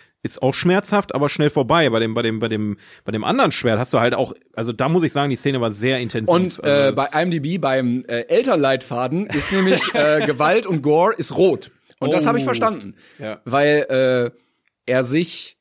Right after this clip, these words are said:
Speaker 2: also er versucht wirklich mehrmals mit Gewalt dieses Bambusschwert in seinen Bauch zu, zu
Speaker 1: Rammen.
Speaker 2: Ja, und, äh,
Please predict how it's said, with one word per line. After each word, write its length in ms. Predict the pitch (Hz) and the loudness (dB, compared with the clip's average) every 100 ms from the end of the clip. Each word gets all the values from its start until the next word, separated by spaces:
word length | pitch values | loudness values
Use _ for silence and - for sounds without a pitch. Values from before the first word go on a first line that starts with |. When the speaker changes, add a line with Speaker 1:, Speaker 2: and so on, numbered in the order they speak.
| _ _ _ _ - | _ _ _ _ -6
Speaker 2:
also 140 | 135 | -2
er 80 | 151 | -2
versucht 400 | - 151 185 233 | 0 0 0 -2
wirklich 260 | 175 165 147 | -2 0 0
mehrmals 560 | 180 190 185 175 170 | 2 2 2 0 0
mit 160 | 185 - | -4 -2
Gewalt 460 | 139 151 170 165 | 0 4 4 2
dieses 200 | 156 151 131 | -4 -8 -2
Bambusschwert 1160 | 160 180 170 - - - - 151 - 156 151 | 0 0 -2 -6 -16 -20 -20 -10 -2 0 0
in 160 | 175 165 | 2 2
seinen 200 | 151 139 | 2 4
Bauch 240 | 131 143 | 2 2
zu, 400 | - 160 151 151 - _ _ - | 0 0 0 0 -6 _ _ -18
zu 460 | - 143 135 127 - - _ | -6 -2 -2 -4 -8 -20 _
Speaker 1:
Rammen. 580 | - 107 127 151 147 147 | -12 -6 -4 -4 -4 -2
Speaker 2:
Ja, 200 | 139 170 | 2 2
und, 460 | 180 - 139 151 - | 2 -2 0 0 0
äh, 220 | 135 127 | 0 -2